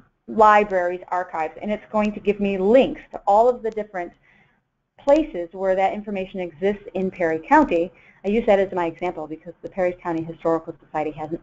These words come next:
outstanding website with all kinds of um, databases and indexes available for people who are doing research downstate. But Linkpendium makes that easy for me to find. These little homegrown societies get lost a lot of times when you're doing Google searches,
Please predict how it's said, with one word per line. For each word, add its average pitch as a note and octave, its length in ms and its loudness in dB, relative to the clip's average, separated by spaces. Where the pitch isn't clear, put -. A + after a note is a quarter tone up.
outstanding F3+ 920 0
website D#3+ 460 -4
with E3+ 100 -14
all G3 300 4
kinds G3 360 -2
of D3+ 260 -4
um, D#3 540 -2
databases F#3+ 640 2
and F#3 80 -8
indexes F3+ 600 -6
available E3+ 640 -2
for F#3 80 -10
people F3+ 240 -6
who F3 120 -2
are F3 100 2
doing E3+ 380 -2
research F#3+ 420 -2
downstate. E3 560 0
But - 180 4
Linkpendium A3+ 640 -2
makes F#3 240 -6
that F#3 180 -4
easy G#3+ 300 -4
for F#3+ 140 -6
me F3 120 -2
to F#3 80 -2
find. F#3 480 -2
These A#3+ 240 -2
little C#4 280 6
homegrown A#3+ 720 -2
societies F#3 560 -4
get - 220 -6
lost F3+ 460 2
a F3+ 40 -4
lot E3 220 2
of E3 100 -6
times F3 300 -2
when E3+ 140 -4
you're E3+ 100 -2
doing F3 300 0
Google F3 340 0
searches, E3+ 320 -2